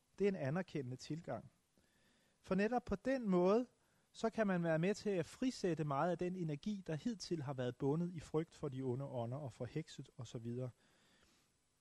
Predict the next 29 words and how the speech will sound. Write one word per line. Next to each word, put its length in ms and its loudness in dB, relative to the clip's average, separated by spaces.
For 120 -2
eksempel 420 2
så 140 0
kan 140 -2
kristen 420 2
vejledning 680 4
i, 120 -2
hvordan 300 2
man 160 0
skal 180 -4
forholde 440 4
sig 220 0
til 160 -2
hekse, 460 -2
afvæbne 640 2
den 240 0
ofte 360 0
meget 300 2
blodige 520 2
praksis, 580 -4
som 160 -6
man 160 -4
har 140 0
i 80 0
Vestafrika 800 -2
over 200 0
for 140 -10
hekses 440 -12
magt. 460 -12